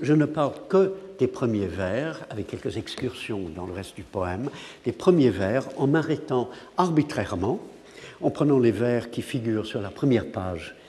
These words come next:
du poème dans l'édition de la Pléiade. Je vous rappelle que le poème, euh, couvre treize pages dans, dans cette édition.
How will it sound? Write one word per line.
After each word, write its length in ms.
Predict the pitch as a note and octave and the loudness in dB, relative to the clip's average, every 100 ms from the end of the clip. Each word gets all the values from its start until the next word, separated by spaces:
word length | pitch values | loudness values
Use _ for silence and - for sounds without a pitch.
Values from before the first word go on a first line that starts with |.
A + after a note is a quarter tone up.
| - - | -20 -14
du 80 | |
poème 460 | F#2+ A2+ G2 G2 A2 | -12 -6 -4 -2 -4
dans 260 | G2 F#2 - - - | -4 -6 -8 -14 -10
l'édition 560 | G2 F#2 G2+ - A2 F#2 - - - | -6 -4 -4 -4 -4 -4 -8 -20 -12
de 60 | A2 | -8
la 100 | G#2 | -8
Pléiade. 640 | - A#2+ G2+ F2 D#2 - - - - - - | -2 0 2 2 -2 -8 -12 -16 -20 -20 -16
Je 80 | - | -8
vous 60 | G2 | -6
rappelle 340 | F#2+ - B2 | -6 -4 -6
que 80 | - | -6
le 100 | F2+ | -8
poème, 440 | - G#2 F#2+ F2+ - - - _ - | -8 -8 -4 -6 -8 -16 -20 _ -16
euh, 340 | F#2 E2 D#2+ - - - | -10 -10 -8 -10 -14 -8
couvre 380 | - A#2+ E2+ G2 | -2 0 -2 -8
treize 480 | - C#3 A#2 F#2 F2 - - | 2 4 6 4 -6 -12 -10
pages 400 | - E2 E2 - - - _ - | -6 -6 -8 -12 -18 -20 _ -18
dans, 180 | B2 G2 E2 - | -10 -8 -8 -10
dans 120 | G#2+ F2 | -10 -6
cette 240 | A2 A#2 | -4 -4
édition. 400 | F2+ - - - | -4 -6 -8 -12